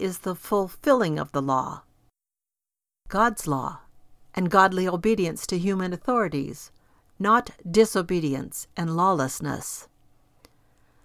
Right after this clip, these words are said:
Our answer to such men should be blunt. I love my neighbor. I respect his right to life, home, property, and reputation in word,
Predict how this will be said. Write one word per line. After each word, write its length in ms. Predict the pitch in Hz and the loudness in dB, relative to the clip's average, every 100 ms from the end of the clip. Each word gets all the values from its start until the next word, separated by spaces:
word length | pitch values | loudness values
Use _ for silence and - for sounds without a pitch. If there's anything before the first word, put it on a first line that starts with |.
| _ _ | _ _
Our 400 | - 247 285 294 - | 6 8 8 4 -2
answer 420 | 226 190 - 185 | -2 -2 -2 -4
to 220 | 185 - 180 | -4 -4 -4
such 500 | - 240 247 - - | -2 -2 -4 -6 -4
men 400 | 190 165 147 156 | -2 0 0 -2
should 340 | - 175 165 | -2 -4 -4
be 140 | 180 | -6
blunt. 640 | 165 147 202 185 220 - - _ _ _ _ _ _ _ _ - | -6 -4 0 0 -2 -12 -18 _ _ _ _ _ _ _ _ -4
I 200 | 165 160 | -2 0
love 400 | 156 156 185 - | 0 0 -2 -2
my 140 | 202 214 | -2 -2
neighbor. 560 | 196 170 139 113 - _ _ _ _ _ - | -2 -4 -2 -6 -8 _ _ _ _ _ 2
I 100 | 185 | 2
respect 640 | 165 156 - - 269 - | 2 -6 -2 0 0 -6
his 260 | 180 156 | -10 -8
right 240 | 156 165 190 | -2 -2 -4
to 140 | - | -6
life, 440 | 175 147 120 - - - _ - | -2 -2 -4 -10 -20 -20 _ -4
home, 360 | 160 131 110 - _ - | -2 -2 -6 -16 _ -2
property, 600 | 202 175 160 151 135 147 _ _ _ | 2 2 0 -6 -8 -10 _ _ _
and 360 | 196 190 180 - | -6 -4 -4 -2
reputation 880 | 202 - 208 - 240 220 - - 135 | -2 -2 -6 -2 -2 -4 -10 -12 -14
in 320 | - 170 160 | -8 -6 -4
word, 400 | 165 202 233 226 | 0 0 0 -2